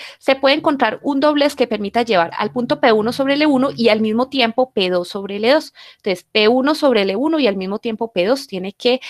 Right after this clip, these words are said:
casar, digamos, con algún punto de L dos. Ese sería el doblez.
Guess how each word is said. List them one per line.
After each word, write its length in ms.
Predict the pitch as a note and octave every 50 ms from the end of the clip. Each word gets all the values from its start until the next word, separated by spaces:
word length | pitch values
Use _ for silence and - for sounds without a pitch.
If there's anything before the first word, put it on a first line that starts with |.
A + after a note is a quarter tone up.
| - _ _
casar, 400 | - B3 B3 B3+ - B3 G#3+ A3+ -
digamos, 320 | A3+ G3+ F#3+ F#3 G3+ -
con 140 | _ G#3+ F#3+
algún 260 | F#3 F3+ F3 E3+ E3
punto 360 | E3 - F#3+ F#3+ F#3 - G3+
de 180 | F#3+ F3 D#3+ D#3+
L 200 | E3 E3 E3 E3+
dos. 220 | - - - - _ - - - _ _ _ _ _ _ _ _ _ _
Ese 220 | C4+ C#4+ C#4+ C#4+
sería 240 | A3+ A3 F#3 F#3 F3+
el 80 | G3+
doblez. 500 | G3 G3+ F3+ F3 - - D#3+ - - _